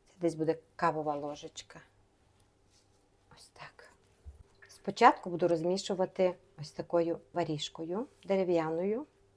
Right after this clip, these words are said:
і добавляти воду. Воду я буду добавляти теплу. Ну, не можу сказати, скільки я води добавлю. На триста грам.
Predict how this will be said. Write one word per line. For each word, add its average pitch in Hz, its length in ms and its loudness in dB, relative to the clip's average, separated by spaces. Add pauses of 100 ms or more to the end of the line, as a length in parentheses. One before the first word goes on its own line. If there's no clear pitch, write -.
(1300)
і 220 60 -10
добавляти 160 720 -4
воду. 151 360 -14 (100)
Воду 214 280 0
я 170 160 2
буду 156 220 -10
добавляти 160 640 -6 (100)
теплу. 151 520 -8 (440)
Ну, 240 200 4 (420)
не 196 140 0
можу 180 240 -2
сказати, 170 500 -6
скільки 165 380 -10
я 165 80 -8
води 156 340 -14
добавлю. 160 500 2 (920)
На - 80 0
триста 180 500 -2
грам. 185 480 -6